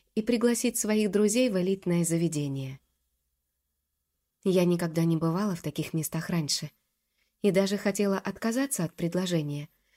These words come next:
сославшись на больную бабушку, за которой я временно ухаживаю ввиду отсутствия мамы. Но подруга сумела меня убедить, о чем я теперь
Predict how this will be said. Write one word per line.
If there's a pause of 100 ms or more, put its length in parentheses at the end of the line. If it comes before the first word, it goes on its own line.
(140)
сославшись
на
больную
бабушку, (500)
за
которой
я
временно
ухаживаю (300)
ввиду
отсутствия
мамы. (1080)
Но
подруга
сумела
меня
убедить, (520)
о
чем
я
теперь